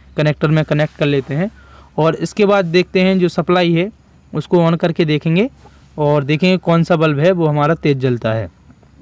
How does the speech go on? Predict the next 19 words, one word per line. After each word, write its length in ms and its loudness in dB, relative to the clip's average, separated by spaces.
तो 80 0
चलिए 360 2
अब 120 4
हम 260 0
कनेक्शन 340 0
कंप्लीट 380 0
हो 100 2
गए 100 0
हैं 120 0
और 300 -2
सप्लाई 340 -2
को 140 -2
on 120 0
कर 120 -2
लेते 280 -2
हैं। 180 0
तो 60 -4
देखिए 320 2
दोस्तों, 420 4